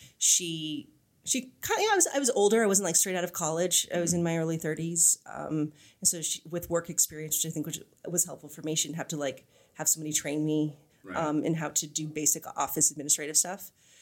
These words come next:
Speaker 1: Uh, so, so she hired two of us as casting assistants on that project, and we both trained simultaneously,
Speaker 2: Awesome.
Speaker 1: um,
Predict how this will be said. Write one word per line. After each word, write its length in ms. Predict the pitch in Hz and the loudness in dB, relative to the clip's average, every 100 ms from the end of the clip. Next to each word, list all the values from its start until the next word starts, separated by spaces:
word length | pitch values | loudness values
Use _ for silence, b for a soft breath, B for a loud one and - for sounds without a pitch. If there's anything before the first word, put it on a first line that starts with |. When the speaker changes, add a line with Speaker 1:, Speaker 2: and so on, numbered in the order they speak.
| b b b | b b b
Speaker 1:
Uh, 240 | 180 175 170 | -2 0 2
so, 840 | 170 - 175 170 170 170 165 - _ _ _ _ _ _ _ _ - - | 4 4 4 4 6 4 2 -2 _ _ _ _ _ _ _ _ -18 -2
so 200 | - 202 | 2 4
she 220 | - 208 | 4 2
hired 340 | 170 202 190 | 2 2 4
two 160 | 170 233 | 2 2
of 100 | 196 | 2
us 160 | 170 - | 4 4
as 100 | - | 4
casting 300 | 156 151 165 | 2 0 2
assistants 400 | 156 156 156 147 | 2 2 0 -2
on 100 | 156 | -4
that 140 | 151 | -8
project, 340 | - 120 135 139 | -8 -6 -6 -4
and 60 | |
we 60 | 165 | -2
both 400 | 160 156 - - | 0 0 -2 0
trained 380 | - 170 151 143 | -2 -2 -6 0
simultaneously, 880 | - 175 160 156 147 147 - - - _ | 2 2 0 -2 0 2 2 0 -18 _
Speaker 2:
Awesome. 240 | 139 139 - | -14 -14 -6
Speaker 1:
um, 340 | - 147 - | -4 -2 -4